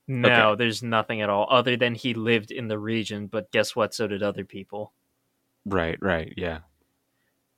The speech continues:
Speaker 1: And the last theories, which just, no, are some say it was an extinct species of animals, such as a hyenodon or a cave lion,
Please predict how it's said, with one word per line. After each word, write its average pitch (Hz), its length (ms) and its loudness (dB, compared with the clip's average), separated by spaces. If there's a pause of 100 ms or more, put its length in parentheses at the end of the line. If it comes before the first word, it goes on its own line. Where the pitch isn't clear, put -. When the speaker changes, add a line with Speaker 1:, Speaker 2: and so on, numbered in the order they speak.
(320)
Speaker 1:
And 131 480 8 (280)
the 165 200 6
last 147 460 6
theories, 127 400 2
which 117 280 -6
just, - 380 -8
no, 107 540 0 (320)
are 104 320 2
some 131 260 2
say 131 220 4
it - 20 2
was 123 140 -2
an 113 60 -4
extinct - 760 -2
species 127 460 -4
of 110 80 -2
animals, 113 400 -2
such 113 220 -4
as 104 100 -8
a 104 100 0
hyenodon 120 840 0
or 98 140 -6
a 101 60 -6
cave 117 460 -2
lion, 113 520 -2